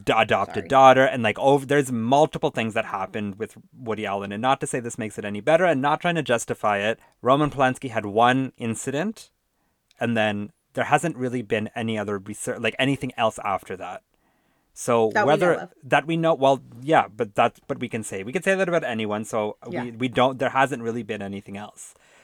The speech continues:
Speaker 1: So something happened, he ran away from it, and then moved on from it.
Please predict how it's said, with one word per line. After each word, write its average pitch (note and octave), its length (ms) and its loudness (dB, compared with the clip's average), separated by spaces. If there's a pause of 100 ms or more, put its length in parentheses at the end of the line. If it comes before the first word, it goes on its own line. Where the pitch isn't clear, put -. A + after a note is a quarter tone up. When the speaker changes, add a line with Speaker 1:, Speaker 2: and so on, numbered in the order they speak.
Speaker 1:
So - 140 -8
something C3 360 -2
happened, B2+ 640 -2
he A#2 100 -12
ran G#2+ 200 -2
away B2 240 -4
from G#2 240 -6
it, G2+ 180 -8 (140)
and G#2 180 -8
then G2+ 200 -6
moved G2+ 280 -8
on G2 220 -4
from G2+ 200 -18
it. - 140 -20